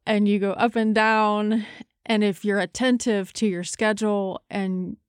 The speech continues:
your needs and your kids' needs, you, you actually probably should regroup and rethink some things. It's easy to get legalistic with agendas,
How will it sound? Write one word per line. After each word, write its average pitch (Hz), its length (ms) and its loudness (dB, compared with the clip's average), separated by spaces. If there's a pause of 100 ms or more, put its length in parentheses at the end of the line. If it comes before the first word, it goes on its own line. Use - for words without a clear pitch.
(220)
your 202 360 -2
needs 196 340 0
and 185 100 -2
your 175 120 -6
kids' 208 280 -2
needs, 196 360 0
you, 190 120 -4 (840)
you 190 120 0
actually 190 400 -2 (200)
probably 185 300 -4
should 233 540 0 (360)
regroup 233 500 -2
and 226 140 -2
rethink 240 460 -2
some 240 200 -4
things. 262 640 -6 (1000)
It's - 180 -8
easy 214 280 0
to 202 100 0
get 190 220 -4
legalistic 190 760 -4 (240)
with 185 440 -8 (100)
agendas, 208 720 -2